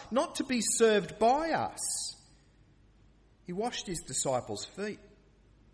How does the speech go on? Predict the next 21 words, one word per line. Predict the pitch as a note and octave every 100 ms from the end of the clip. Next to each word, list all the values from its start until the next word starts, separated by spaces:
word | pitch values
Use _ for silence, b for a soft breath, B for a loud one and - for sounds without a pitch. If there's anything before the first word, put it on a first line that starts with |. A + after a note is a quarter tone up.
| _ _ - _ _ -
He | A3
didn't | F4 F4+
come | D4+ A#3+ G#3+ G3
for | F#3+
his | - - F#3 E3
benefit. | C3+ D3 G3+ - D#4+ - - - - - _ _ _ - - _ _ _ _ _ _ _ _ _ _ _ -
He | C#3
came | - D#3 C#3+ C#3
for | C#3 D3+ D3
our | D#3+ E3
benefit. | B2+ F#2+ F2 - - - - - _ - - _ - - _ _ - _ - - _ - _ _ _ _ _ _ _ _ - - - _ -
If | C3+
you | -
understand | D3 G#3 A3+ - F3+ E3+ D#3+
the | C#3
kingdom | - E3+ D#3+ D#3 D3
that | C3+
you're | B2+ A2+
a |
part | A2+ - C#3 C3+
of, | G2+ E2 C#3